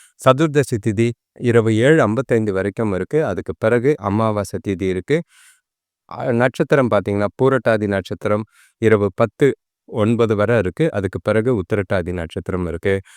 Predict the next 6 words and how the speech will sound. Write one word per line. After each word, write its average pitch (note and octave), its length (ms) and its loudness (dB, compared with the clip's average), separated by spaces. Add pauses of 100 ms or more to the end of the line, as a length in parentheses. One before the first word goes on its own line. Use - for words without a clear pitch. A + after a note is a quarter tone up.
(240)
நாள் A#2 260 6
முழுக்க A2+ 360 2
சித்தயோகமா G2+ 640 0
இருக்கு. F#2+ 280 0 (200)
அமாவாசை A2+ 640 -2 (180)
திதி A2+ 280 0